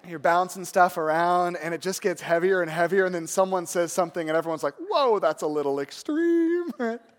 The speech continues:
Maybe that's true, but I hope no one's listening to us talk right now 'cause we sound crazy. And sometimes we catch ourselves saying stuff like that.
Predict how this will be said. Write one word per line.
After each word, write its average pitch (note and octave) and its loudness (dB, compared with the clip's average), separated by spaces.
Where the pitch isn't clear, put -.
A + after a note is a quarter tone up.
Maybe D4+ -2
that's D4+ 0
true, F4 -2
but C#4 2
I B3 -2
hope C#4+ -2
no C4 -2
one's B3+ -2
listening D4 -4
to C4+ -2
us C4 -2
talk E4 -4
right A#3+ -4
now A3 0
'cause G#3+ -10
we A#3 -8
sound G#3+ -6
crazy. G#3 -4
And D#3+ -16
sometimes F3 -6
we D3+ -6
catch D#3+ -4
ourselves C#3+ -4
saying D#3+ -10
stuff D3 -10
like C3 -12
that. B2+ -16